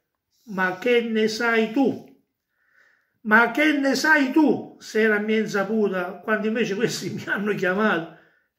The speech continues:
e io non sono potuto andare, perché, oh, una volta ci manca uno, una volta ci manca, siamo un gruppetto piccolo, limitato.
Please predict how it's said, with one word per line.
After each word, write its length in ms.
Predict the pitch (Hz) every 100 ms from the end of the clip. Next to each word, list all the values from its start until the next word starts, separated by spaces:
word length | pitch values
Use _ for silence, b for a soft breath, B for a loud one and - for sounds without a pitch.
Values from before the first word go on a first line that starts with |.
| _
e 160 | - 208
io 220 | 262 190
non 180 | 170 170
sono 300 | - 254 202
potuto 320 | 170 170 170
andare, 400 | 190 247 180 151
perché, 180 | 151 208
oh, 320 | 156 - _
una 40 | -
volta 200 | 202 190
ci 120 | 208
manca 240 | 214 208
uno, 380 | 208 202 170 - b b b b b -
una 100 | 180
volta 180 | 214
ci 80 | 202
manca, 260 | 220 220 -
siamo 220 | 320 269
un 120 | 214
gruppetto 540 | 202 214 302 190 - 160
piccolo, 520 | 262 262 - 151 165
limitato. 680 | 190 220 226 247 160 143